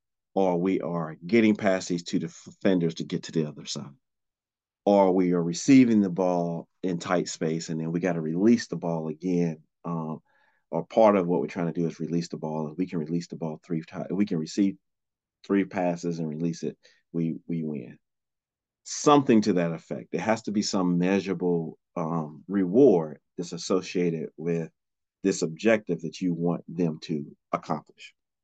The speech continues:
To me, in order to be game-like, there must be a, some opposition. So, um, within Anytime Soccer Training, for example, in order to really recreate this, you're gonna have to bring in other kids, in my opinion.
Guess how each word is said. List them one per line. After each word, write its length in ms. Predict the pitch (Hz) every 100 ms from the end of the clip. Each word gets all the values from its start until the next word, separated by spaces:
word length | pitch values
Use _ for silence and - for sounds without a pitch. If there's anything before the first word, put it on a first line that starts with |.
| _ _ _ _ _ _ _ _ _ _ _ _ _ _ -
To 80 | 104
me, 320 | 117 143 127
in 80 | 107
order 200 | 101 92
to 40 |
be 120 | 92
game-like, 560 | 87 98 95 90 87 85
there 120 | 92
must 300 | 95 101 -
be 120 | 92
a, 60 | 87 - -
some 240 | - 85 -
opposition. 640 | 80 82 78 87 - - _ _ _ _ _ _ _ _ -
So, 800 | - 123 113 104 98 95 90 - _ -
um, 480 | 92 92 87 85 82
within 340 | 95 110 107
Anytime 360 | 101 98 104 87
Soccer 260 | 117 110
Training, 240 | 104 85 85
for 180 | 85
example, 500 | 80 85 82 - 80 -
in 120 | 90
order 180 | 101 101
to 160 | - 90
really 280 | 92 90
recreate 500 | 82 87 - 92 92
this, 180 | 90 82
you're 100 | 85
gonna 200 | 87 82
have 160 | 85 85
to 80 | 80
bring 220 | 82 78
in 120 | 71
other 180 | - 76 -
kids, 320 | - 76 -
in 120 | 76
my 160 | 85 69
opinion. 380 | - - 55